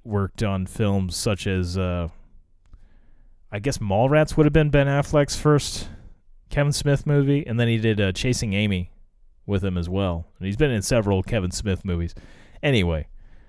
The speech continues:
Kevin Smith, I guess, worked as a producer on Good Will Hunting. And the, the way they were able to sell, you know,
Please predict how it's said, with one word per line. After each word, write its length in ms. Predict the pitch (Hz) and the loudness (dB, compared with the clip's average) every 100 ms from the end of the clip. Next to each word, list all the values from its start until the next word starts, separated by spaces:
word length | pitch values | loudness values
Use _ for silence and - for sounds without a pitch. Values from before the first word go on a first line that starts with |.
| - | -14
Kevin 280 | - 151 135 | 0 2 2
Smith, 300 | - 135 117 | -2 0 0
I 60 | 117 | 0
guess, 220 | 110 - | -2 -2
worked 200 | 113 104 | -4 -4
as 100 | 92 | -6
a 40 | |
producer 580 | - 104 113 107 104 90 | -4 0 2 2 2 -2
on 420 | 98 101 98 87 - _ - - - _ - - - - - | 0 0 0 -2 -8 _ -20 -20 -20 _ -20 -20 -20 -16 0
Good 140 | - | 2
Will 160 | 110 85 | 2 2
Hunting. 400 | 110 98 82 82 - _ - - - - - - | 2 0 -4 -6 -16 _ -20 -20 -20 -20 -20 -6
And 540 | 101 101 101 101 101 | 0 2 2 2 0
the, 300 | 98 101 107 | 0 0 -2
the 180 | 120 127 | -2 2
way 200 | 120 127 | 4 4
they 140 | 131 113 | 6 4
were 140 | 113 | 2
able 180 | 123 - | 0 0
to 160 | - | -4
sell, 680 | - - 165 151 143 117 101 - - | -4 4 6 8 6 4 -2 -12 -10
you 100 | 117 | -4
know, 360 | 123 107 98 | 0 2 0